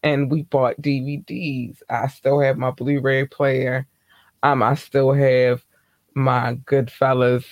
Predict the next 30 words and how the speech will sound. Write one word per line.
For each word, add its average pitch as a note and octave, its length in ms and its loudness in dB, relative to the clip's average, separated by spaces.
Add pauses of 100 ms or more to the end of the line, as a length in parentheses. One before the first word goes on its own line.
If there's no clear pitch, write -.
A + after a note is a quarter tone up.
(180)
Um, B2+ 400 0 (1700)
I E3 40 2
mean, D#3 280 2
oh, F3+ 140 4
I D3+ 100 2
still - 200 -4
got C3 220 0
Good-, C#3+ 280 0
I D#3 80 2
got D3+ 200 0
Goodfellas C#3+ 640 -2
still C#3+ 280 -4
on C#3 200 -4
Blu-ray. C3+ 540 -2
I A#2+ 120 -2
got, C3 380 -2
um, A#2+ 360 -4
Godfather C3 760 2
one, B2+ 260 0
two, C3+ 240 -6
and C#3+ 240 -4
three C#3+ 260 -6
on C3 200 -2
Blu-ray. C3+ 520 -6 (600)
And D4 200 2
it G#4+ 100 4
still D4 300 2
works. C#3+ 360 2
I D#3+ 200 2
just D3 500 -6